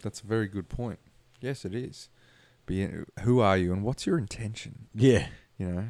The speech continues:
Speaker 2: Yeah.
Speaker 1: Are we going to be s-, en-, enslaved or are you going to better our civilization?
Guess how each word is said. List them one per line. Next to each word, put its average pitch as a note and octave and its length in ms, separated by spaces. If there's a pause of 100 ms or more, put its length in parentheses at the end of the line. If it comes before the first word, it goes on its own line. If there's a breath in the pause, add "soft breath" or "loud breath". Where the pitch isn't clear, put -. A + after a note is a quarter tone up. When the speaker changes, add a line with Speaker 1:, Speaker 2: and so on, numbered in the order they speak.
Speaker 2:
Yeah. F2+ 200 (100)
Speaker 1:
Are G#2 220
we G#2+ 120
going G2+ 280
to - 80
be F#2+ 460 (960)
s-, - 220
en-, F#2+ 200
enslaved - 760 (560 loud breath)
or G2 160
are - 20
you G2+ 120
going G#2 180
to F#2+ 80
better F#2+ 340
our F#2 100
civilization? F#2 840